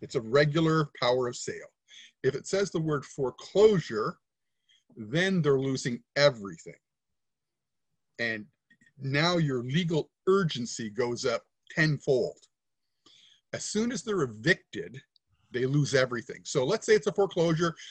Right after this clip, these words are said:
The house is worth a million dollars. He owes zero. On the day of eviction,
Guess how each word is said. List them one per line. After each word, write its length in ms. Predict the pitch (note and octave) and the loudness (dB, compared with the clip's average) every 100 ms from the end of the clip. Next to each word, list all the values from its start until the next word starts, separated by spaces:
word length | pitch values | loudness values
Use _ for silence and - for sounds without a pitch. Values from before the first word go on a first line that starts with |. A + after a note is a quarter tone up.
| - | -8
The 60 | C#3 | 4
house 260 | E3 E3+ | 6 4
is 120 | D#3 D#3 | 0 -4
worth 200 | D#3 C3 | -4 -2
a 60 | |
million 380 | B2 E3 E3 C3+ | 0 0 0 0
dollars. 480 | C#3 D3+ D#3+ E3 D3+ | 2 2 2 -2 -4
He 120 | C3+ F3 | -6 0
owes 240 | E3 D3 | 2 2
zero. 600 | G#2+ C#3+ D#3+ D#3+ G3+ B3+ _ _ _ _ _ _ _ _ _ _ _ _ _ _ _ - | 0 0 4 6 4 2 _ _ _ _ _ _ _ _ _ _ _ _ _ _ _ -8
On 160 | A#2 | -4
the 100 | A2 | -6
day 480 | G#2+ D3+ F#3 G#3+ G#3+ - | -4 2 6 6 4 4
of 240 | D3 D#3+ | 4 4
eviction, 640 | D3 B2+ G3 - A#2 A2+ | 2 4 2 2 -6 -6